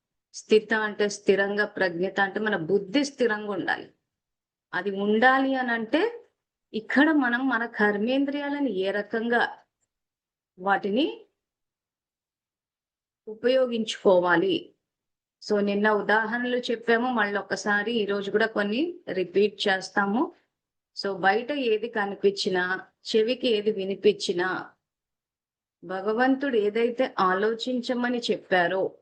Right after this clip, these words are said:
అది ఆలోచించాలి. అవతల వాళ్ళ యొక్క స్వధర్మాన్ని చూడాలి.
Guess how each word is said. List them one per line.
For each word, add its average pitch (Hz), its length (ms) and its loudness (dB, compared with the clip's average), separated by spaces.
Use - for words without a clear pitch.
అది 220 160 -2
ఆలోచించాలి. 180 1080 0
అవతల 208 420 2
వాళ్ళ 220 200 4
యొక్క 196 260 -2
స్వధర్మాన్ని 208 720 2
చూడాలి. 170 520 0